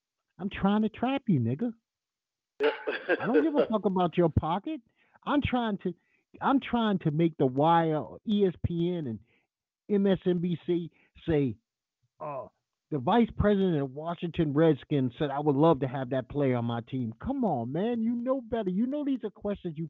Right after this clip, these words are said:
Speaker 1: can't ask. But they do this to people all the time. And I don't like T M Z type journalism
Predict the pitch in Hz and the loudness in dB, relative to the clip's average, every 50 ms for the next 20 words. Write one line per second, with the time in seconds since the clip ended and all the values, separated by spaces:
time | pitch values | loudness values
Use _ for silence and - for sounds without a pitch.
0 | - - 170 165 156 156 160 151 135 110 - _ _ _ _ _ _ _ - 165 | -8 -8 -6 -4 -4 -2 -2 -2 -4 -4 -8 _ _ _ _ _ _ _ 2 2
1 | 147 - 202 185 160 143 190 214 226 220 214 - - 175 165 - - 185 180 - | 4 4 2 2 2 2 2 2 2 0 -2 -2 -2 -4 -2 0 0 -2 0 -2
2 | 170 165 147 - - 190 185 196 196 185 175 160 - - 185 180 165 139 110 - | -6 -10 -8 -6 -4 0 0 2 2 0 -2 -4 -4 -4 -4 -2 -2 -4 -4 -6
3 | 139 160 196 254 269 262 240 233 226 247 202 - _ _ _ _ _ _ _ _ | -4 -4 -2 -2 -2 -2 -4 -4 -4 -4 -6 -8 _ _ _ _ _ _ _ _
4 | _ _ _ _ _ _ _ _ - - 175 196 196 185 170 143 110 104 156 165 | _ _ _ _ _ _ _ _ 2 6 8 10 10 10 8 6 4 4 4 2
5 | 147 123 - - 151 147 143 139 120 - 131 156 160 147 131 113 110 110 98 87 | 2 2 0 0 2 2 0 -2 -4 -4 -2 0 0 0 0 0 -2 -2 -4 -6
6 | 80 73 | -12 -18